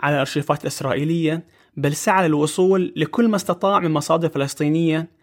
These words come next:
بما في ذلك بعض الوثائق غير المنشورة. يركز فلابان على سبعة أساطير أساسية، ويفندها ذاكرا الحقيقة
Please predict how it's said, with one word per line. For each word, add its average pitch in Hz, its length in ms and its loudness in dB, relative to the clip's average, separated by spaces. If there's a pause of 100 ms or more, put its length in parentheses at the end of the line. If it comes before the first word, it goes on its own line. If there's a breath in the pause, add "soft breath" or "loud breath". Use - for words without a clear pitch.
(200 loud breath)
بما 160 180 2
في 156 160 0
ذلك 151 520 0
بعض 151 220 4
الوثائق 147 680 0 (100)
غير 156 220 2
المنشورة. 127 560 -6 (960)
يركز 233 360 0
فلابان 180 600 2
على 143 160 -4
سبعة 175 480 0
أساطير 139 420 -2
أساسية، 127 600 -4 (300)
ويفندها 165 760 0 (300 soft breath)
ذاكرا 170 440 2
الحقيقة 160 720 -2